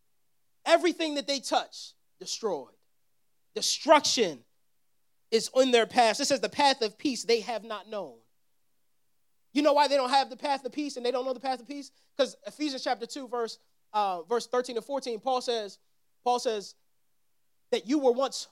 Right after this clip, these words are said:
far off, but now have been brought near by Christ. And then he follows it up and he says, "He is our peace." He says, "You can't know the path of peace if you have not known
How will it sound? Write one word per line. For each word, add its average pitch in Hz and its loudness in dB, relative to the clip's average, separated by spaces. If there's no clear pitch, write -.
far 240 4
off, 151 -2
but 196 -10
now 233 2
have 220 -6
been 202 -2
brought 196 0
near 185 -6
by 190 -2
Christ. 170 -6
And 190 -18
then 247 0
he 247 -8
follows 240 0
it 226 -2
up 214 -6
and 220 -12
he 233 -12
says, 208 -6
"He - -4
is 220 0
our 196 -2
peace." - -18
He 247 -12
says, 214 0
"You 392 6
can't 294 -2
know 277 4
the 220 -6
path 262 -2
of 208 -12
peace 254 -8
if 202 -8
you 240 -14
have 233 -2
not 233 -6
known 226 -4